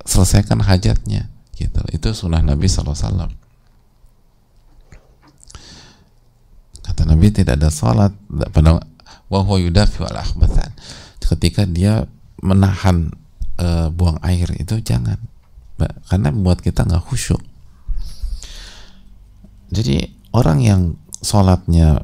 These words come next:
menunaikan hak sholat, yang khusyuk, yang pakai hati, itu setelah selesai sholat tuh nasyat, merasa semangat gitu. Hidup tuh semangat,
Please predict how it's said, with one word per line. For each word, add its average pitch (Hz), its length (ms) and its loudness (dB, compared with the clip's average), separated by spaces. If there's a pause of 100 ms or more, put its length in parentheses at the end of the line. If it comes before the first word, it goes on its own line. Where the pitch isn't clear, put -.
menunaikan 82 560 6
hak - 300 -2
sholat, 90 720 4
yang 71 240 2
khusyuk, 95 720 4
yang 76 240 4
pakai 78 320 0
hati, 92 560 4 (600)
itu - 400 -2 (640)
setelah - 500 2
selesai - 380 0
sholat 113 340 0
tuh 160 240 0
nasyat, 104 400 4 (2000)
merasa 92 560 4
semangat 95 480 2 (220)
gitu. - 180 -4 (880)
Hidup 113 380 0
tuh 120 100 0
semangat, 107 480 2